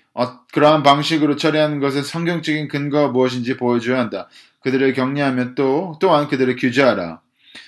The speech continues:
뭔-, 뭔가 잘못된 것을 볼 때마다 "형제님,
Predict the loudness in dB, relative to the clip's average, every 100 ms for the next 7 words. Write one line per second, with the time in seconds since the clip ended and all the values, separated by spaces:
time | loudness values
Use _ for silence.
0 | _ 0 0 0 -6 -10 -4 0 0 0
1 | 0 0 -2 -4 -4 -4 -4 -4 -2 -2
2 | -2 -4 -4 -8